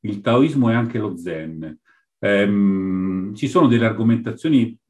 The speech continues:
che coinvolgono anche la fisica moderna proprio in dettaglio, per cui, mh, alla fine Capra considera significativo come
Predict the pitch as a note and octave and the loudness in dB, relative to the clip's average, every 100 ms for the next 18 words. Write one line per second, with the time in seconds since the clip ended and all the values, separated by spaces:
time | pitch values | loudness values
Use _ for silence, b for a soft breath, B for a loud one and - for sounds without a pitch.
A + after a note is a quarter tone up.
0 | _ B2+ A#2+ A#2 C3+ B2 A#2 B2+ D3 - | _ -6 -2 0 0 0 0 0 -2 -2
1 | C3+ A#2+ A2 G#2 G2+ - B2 - G2+ G2 | -2 -2 -2 -4 -6 -6 -10 -6 -6 -4
2 | G2+ D3 A2 G2+ G2 G2 F2+ G2 - F#2 | -2 0 -2 -4 -6 -6 -6 -10 -6 -6
3 | D#2+ E2 E2 G2+ A#2+ B B B C3 A#2+ | -4 -8 -6 -4 -6 B B B -4 -4
4 | - C#3+ C3 A#2 A#2+ G#2 G#2+ G2 A2 A#2 | 0 4 6 4 0 -8 -12 -8 -4 -2
5 | D#3+ B2+ A#2 C#3 A2 G2+ G#2+ - B2 G2+ | 2 2 2 0 0 -4 -6 -4 -4 -2
6 | F#2+ F2+ - _ A2+ A2 G2+ A2 A2+ C3 | -2 -4 -8 _ -2 -2 -2 -6 -6 -2
7 | D3+ A#2+ G#2 G#2 G2 G2 G2+ | -2 -2 -4 -4 -2 -4 -8